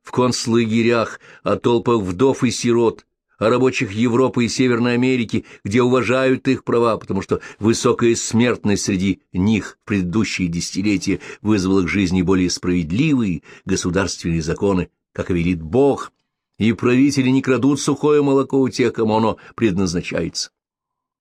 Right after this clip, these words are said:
Последними, кто узнает о том, что происходит, оказываемся мы, крестьяне. Мы не знаем, что совершается в других местах. Твоего отца здесь ненавидят,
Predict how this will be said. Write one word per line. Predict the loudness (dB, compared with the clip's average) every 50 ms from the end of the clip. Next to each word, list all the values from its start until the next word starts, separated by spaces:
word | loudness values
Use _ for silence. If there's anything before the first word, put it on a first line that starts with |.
| _ _ _ _
Последними, | -2 0 0 0 0 -2 -2 2 2 2 2 2 2 2 2 4 2 2
кто | -2 -4 _ -4 -2 0 0
узнает | 0 -2 -2 -2 -2 0 2 2 2 0 -2 -4 -6
о | -6 -4
том, | -2 -2 -2 -2
что | -4 -8 -10
происходит, | -4 -2 -2 -2 -2 -2 -2 -2 0 0 0 -2 -4 _ _ _ _ _ _ _ _ _ _ _ _
оказываемся | -8 -8 -6 -4 -2 -2 0 0 2 0 0 0 -2 -2 -2 0
мы, | 0 2 2 2 0 0 -2 -6 _ _ _ _ _ -10
крестьяне. | -4 -2 -2 -2 -2 -4 -6 -4 0 0 0 0 0 0 -2 -4 -6 -10 -18 -8 -2
Мы | 2 2 4 4 4
не | 2 2 0
знаем, | 0 0 0 0 2 2 0 0
что | -2 -2 -2 -2
совершается | 0 0 -2 -2 0 0 0 0 0 0 -2 -2
в | -2
других | -2 -2 -2 -4 -4 -4 -6
местах. | -8 -6 -4 -4 -4 -4 -6 -8 _ _ _ _ _ _ _ _ _
Твоего | -8 -4 -2 0 0 0
отца | 0 0 -2 0 0 0 0
здесь | 0 0 0 -2 0 -2
ненавидят, | 0 0 2 2 4 4 2 2 0 -2 -6 -8